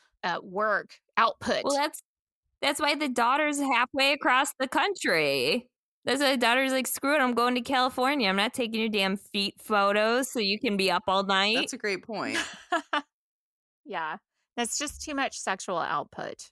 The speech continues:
Speaker 1: I just don't like that.
Speaker 3: She's just such an idiot. I just can't with her.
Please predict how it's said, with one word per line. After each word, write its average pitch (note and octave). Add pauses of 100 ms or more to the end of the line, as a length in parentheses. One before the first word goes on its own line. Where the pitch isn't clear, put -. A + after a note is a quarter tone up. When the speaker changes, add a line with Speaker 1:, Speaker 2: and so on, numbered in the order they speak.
(120)
Speaker 1:
I F#3
just -
don't -
like -
that. D#3+ (200)
Speaker 3:
She's -
just A#3+
such G#3
an D#3
idiot. C#3 (160)
I D#3+
just -
can't D3
with D#3+
her. D3+